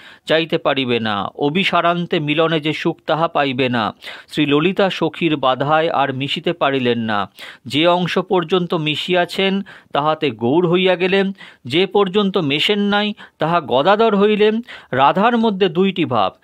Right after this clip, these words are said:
একটি হইতেছে একাঙ্গ হইয়া যাইতে, আর একটি হইতেছে পৃথক থাকিয়া সেবা করিতে। অচিন্ত ভেদাভেদে ইহাই তো গৌরব। একতনু হইবার স্বাদ প্রকট হইল গৌর রূপে, পৃথক তনু থাকিবার স্বাদ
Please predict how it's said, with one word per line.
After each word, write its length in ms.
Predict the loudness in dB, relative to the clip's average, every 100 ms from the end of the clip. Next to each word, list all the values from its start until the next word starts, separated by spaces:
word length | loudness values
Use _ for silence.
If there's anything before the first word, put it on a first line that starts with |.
| -16 -6
একটি 340 | -4 -2 0
হইতেছে 420 | 2 2 0 -2
একাঙ্গ 540 | -2 -2 0 0 2 2
হইয়া 320 | 2 2 2
যাইতে, 480 | 0 0 2 0 0 -8 -2
আর 140 | 0
একটি 240 | 0 -2 -2
হইতেছে 540 | 0 0 -2 -2 -2
পৃথক 500 | -2 -8 -6 -4 -4 -6
থাকিয়া 340 | -6 -2 -2
সেবা 320 | -2 -2 -2
করিতে। 440 | -4 -6 -8 -8 -12 -12 -20 -20 -4
অচিন্ত 480 | -2 0 2 2 2
ভেদাভেদে 640 | 2 2 2 0 0 0
ইহাই 480 | -2 -2 0 0 0
তো 140 | -2
গৌরব। 500 | 0 2 2 2 0 -2 _ -20 -20 -20 -8
একতনু 560 | -4 -4 -4 0 2 4
হইবার 400 | 2 2 0 0
স্বাদ 380 | -2 2 2 0 -4
প্রকট 380 | 0 0 0
হইল 280 | 0 2 0
গৌর 340 | 0 2 2 -2
রূপে, 320 | -8 -8 -14 _ _ -20 _
পৃথক 360 | -4 0 0 0 0
তনু 240 | 2 2
থাকিবার 460 | -2 -2 0 0 -2
স্বাদ 320 | 0 0